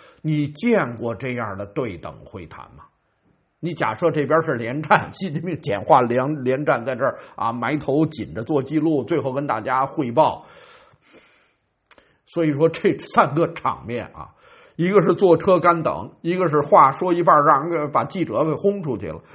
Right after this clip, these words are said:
然后呢，这边是认真记录，大家就体会啊，说的那些话都是场-，场面话，那些都不重要，重要的是通过刚才抓的这几个小片段，能够看出如今的国民党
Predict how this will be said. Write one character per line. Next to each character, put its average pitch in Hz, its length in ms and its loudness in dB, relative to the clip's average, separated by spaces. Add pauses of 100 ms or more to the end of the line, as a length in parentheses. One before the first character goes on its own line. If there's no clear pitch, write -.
(100)
然 156 180 6
后 196 220 6
呢， 147 120 8
这 - 240 6
边 185 240 8
是 190 100 -2
认 180 220 6
真 175 220 0
记 156 180 -4
录， 165 240 -6 (280)
大 175 120 6
家 165 140 4
就 160 160 2
体 - 260 -12
会 123 380 -4
啊， - 160 -20 (480)
说 294 380 10
的 247 100 12
那 185 160 6
些 - 180 6
话 196 360 6
都 147 160 0
是 - 180 -6
场-， - 180 -10 (460)
场 113 300 -4
面 131 180 -4
话， 147 340 0
那 175 140 0
些 156 140 2
都 180 160 2
不 156 180 -4
重 151 220 -4
要， 95 180 -4 (100)
重 302 280 4
要 117 200 2
的 82 140 -8
是 - 260 -10 (640)
通 196 200 -2
过 175 200 4
刚 165 220 -2
才 151 140 0
抓 156 260 4
的 151 100 -2
这 131 140 -4
几 98 140 -10
个 127 100 -4
小 - 180 -8
片 123 300 -10
段， 127 300 -4
能 135 160 -10
够 147 160 -4
看 139 340 -2
出 135 240 -6
如 139 300 -4
今 156 200 -2
的 135 80 -2
国 131 200 -2
民 143 240 -4
党 65 260 -10